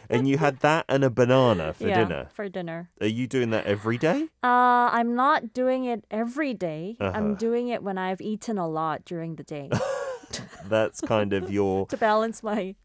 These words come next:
Speaker 2: diet out.
Speaker 1: Okay, you're,
Speaker 2: Yeah.
Speaker 1: you're very good like that because I never do that. I think that's why I never lose weight, and I'm kind of,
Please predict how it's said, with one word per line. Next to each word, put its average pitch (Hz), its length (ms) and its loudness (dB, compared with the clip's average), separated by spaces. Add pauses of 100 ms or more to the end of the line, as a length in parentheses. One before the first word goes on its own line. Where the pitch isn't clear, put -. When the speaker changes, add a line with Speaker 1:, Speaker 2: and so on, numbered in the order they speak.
(120)
Speaker 2:
diet 185 360 -6
out. 196 320 -10
Speaker 1:
Okay, 143 360 0
you're, 117 320 2
Speaker 2:
Yeah. 180 80 -2
Speaker 1:
you're 196 100 4
very 170 260 2
good 160 280 0
like 95 200 2
that 78 160 -6
because - 260 -8
I 151 160 0
never 131 380 0
do 82 240 -4
that. 78 140 -6
I 90 60 -6
think 147 200 -4
that's 143 200 -4
why 107 160 0
I - 40 0
never 92 380 0
lose 87 400 -2
weight, 73 260 -6
and 73 100 -8
I'm 80 140 -6
kind 87 280 -2
of, 82 120 -2